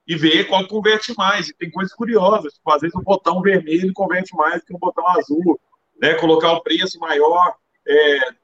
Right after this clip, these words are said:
é, converte mais, ou você colocar o preço dividido em doze vezes.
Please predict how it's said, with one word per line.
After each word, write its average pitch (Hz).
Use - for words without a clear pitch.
é, 131
converte 156
mais, 160
ou 147
você -
colocar 160
o 147
preço 160
dividido 160
em 147
doze 160
vezes. 160